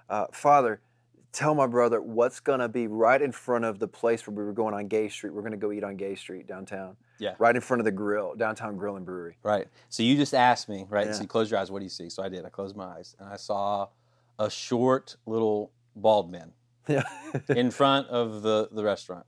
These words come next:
Speaker 1: Yeah. Was it
Speaker 2: And
Speaker 1: like an imag-, like, almost like a imagined picture in your mind? How
Speaker 2: See,
Speaker 1: does that work?
Speaker 2: I think in, in, we grow, like, we, it's, listening to the Holy Spirit is, is something that you grow into, right? It takes, it takes a lot of practice. And I think a lot of times I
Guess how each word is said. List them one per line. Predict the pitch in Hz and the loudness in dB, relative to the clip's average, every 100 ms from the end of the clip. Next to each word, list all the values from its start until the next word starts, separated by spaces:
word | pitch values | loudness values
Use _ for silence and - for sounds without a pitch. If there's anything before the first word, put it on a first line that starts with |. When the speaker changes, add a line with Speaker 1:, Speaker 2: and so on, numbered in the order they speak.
| - | -6
Speaker 1:
Yeah. | 120 120 - _ _ _ _ - | -4 -4 -6 _ _ _ _ -4
Was | 107 151 | 4 6
it | 202 | 6
Speaker 2:
And | 151 | 6
Speaker 1:
like | 156 165 | 4 4
an | |
imag-, | 147 120 120 135 - | 0 0 0 0 -2
like, | 131 123 _ | -2 -2 _
almost | - 143 160 143 | 4 6 6 4
like | 139 127 | 0 2
a | 117 104 104 - | 4 4 0 -6
imagined | 110 117 120 120 110 | -2 2 2 0 -4
picture | 127 - 139 | -6 -6 -4
in | 127 | -4
your | 110 | -2
mind? | 104 113 165 180 _ - _ _ _ _ - | -2 -2 -2 -6 _ -20 _ _ _ _ 2
How | 104 | 4
Speaker 2:
See, | 117 | 6
Speaker 1:
does | 127 | 6
that | 107 | 2
work? | 107 101 95 | 2 -2 4
Speaker 2:
I | 147 | 2
think | 165 220 190 _ - - | 4 2 0 _ -20 0
in, | 143 143 - | 2 2 0
in, | 147 139 - | -4 -4 -4
we | 143 190 | 0 0
grow, | 113 120 127 123 120 117 113 | 0 2 4 6 4 0 -2
like, | 131 127 147 | 0 0 -2
we, | 165 | -6
it's, | 151 - - | -6 -6 -10
listening | 113 135 180 - 139 | -10 -2 0 0 0
to | |
the | |
Holy | 123 117 | 2 0
Spirit | - - 123 120 113 | -2 -2 2 2 0
is, | 110 - | -6 -6
is | 104 | -8
something | - 117 110 | -4 -4 -4
that | 98 | -8
you | 104 | -6
grow | 104 98 | -2 -2
into, | 95 - 90 | -4 -10 -10
right? | 92 98 - _ _ _ _ | -6 -6 -8 _ _ _ _
It | 117 - | -18 -6
takes, | 123 117 - | -6 -6 -12
it | 113 - | -12 -6
takes | 113 - | -6 -4
a | |
lot | 107 98 | -6 -6
of | |
practice. | - 107 101 - - - | -2 -2 -2 -8 -18 -16
And | 110 | -8
I | 110 | -6
think | 107 120 110 | -4 -6 -4
a | 113 | 0
lot | 107 | 2
of | 107 | 0
times | 113 101 - | -2 -6 -4
I | 101 110 | -2 -2